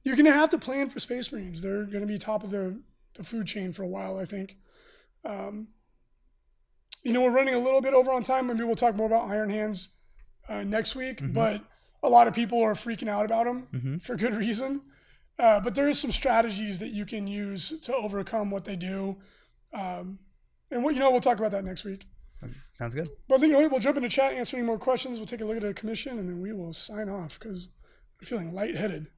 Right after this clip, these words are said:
Speaker 1: Uh, Axis of Entropy, Invictors will be good as Ultramarines 'cause they have the redeployment stratagem. Yep. The redeployment stratagem is amazing,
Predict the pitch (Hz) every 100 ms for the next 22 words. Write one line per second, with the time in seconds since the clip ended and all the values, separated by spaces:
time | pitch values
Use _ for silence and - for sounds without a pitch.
0 | _ _ _ _ _ - _ _ _ -
1 | _ _ _ _ _ _ - _ _ _
2 | _ _ _ - 254 254 254 254 - 240
3 | 254 208 233 214 208 240 240 247 233 233
4 | 240 226 226 240 240 220 226 214 220 226
5 | 196 349 - 214 214 190 240 233 240 226
6 | 233 233 285 - - - - - - -
7 | - - 262 311 302 285 - 233 220 214
8 | 190 175 180 190 190 170 165 180